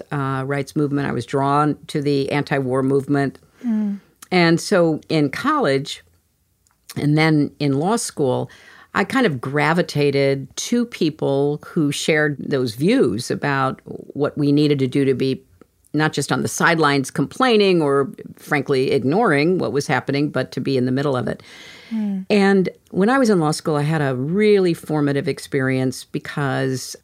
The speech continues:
Speaker 1: I was a first-year law student, and I saw, we used to have bulletin boards in those days, and I saw a
Speaker 2: Mm.
Speaker 1: notice on a bulletin board that a woman named Marian Wright Edelman was going to be speaking at Yale.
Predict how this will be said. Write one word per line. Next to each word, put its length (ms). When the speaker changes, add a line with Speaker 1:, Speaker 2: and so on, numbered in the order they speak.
Speaker 1:
I 280
was 180
a 60
first-year 640
law 140
student, 480
and 180
I 120
saw, 420
we 160
used 140
to 60
have 100
bulletin 340
boards 380
in 100
those 220
days, 340
and 220
I 80
saw 180
a 60
Speaker 2:
Mm. 40
Speaker 1:
notice 320
on 60
a 60
bulletin 420
board 300
that 340
a 140
woman 300
named 180
Marian 280
Wright 180
Edelman 420
was 160
going 160
to 80
be 80
speaking 420
at 100
Yale. 440